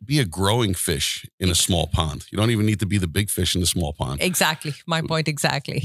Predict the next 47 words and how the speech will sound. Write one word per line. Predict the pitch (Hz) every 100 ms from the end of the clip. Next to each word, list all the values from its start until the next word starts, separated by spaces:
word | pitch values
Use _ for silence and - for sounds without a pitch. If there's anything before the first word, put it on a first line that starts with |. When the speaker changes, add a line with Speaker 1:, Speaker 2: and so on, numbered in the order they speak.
| -
Speaker 2:
Yeah. | 151 143
Speaker 1:
Anita, | 113 123 113 -
thank | 110 110
you | 107
so | - 117
much | 113
for | -
doing | 92 113 113
this. | 98
Speaker 2:
You're | -
Speaker 1:
I | 104
Speaker 2:
welcome. | 101
Speaker 1:
appreciate | 453 131 - -
Speaker 2:
My | 101
Speaker 1:
it. | 95
Speaker 2:
pleasure. | 330 381 320 165 147
Speaker 1:
Anybody | 120 139 131 131 131
in | 127 127
North | 123 120
Jersey | - 120 117 110
who's | 110 107 87
got | 110 110
a |
real | 98 113 117
estate | 101 - 107
need | 107 113 113 104
or, |
to | 95
be | 95
honest | 98 104 101
with | 104 104
you, | 98
a |
marketing | 87 98 101 95 95
question | 98 92 - 98
or |
need, | 92 90 90 - - - _ -
find | 120 123
this | 113 -
lady | 110 107 107
online. | 104 101 98 101
We'll | 101 110
link | 104 98
it | 95
up | 92 90
to | -
her. | 95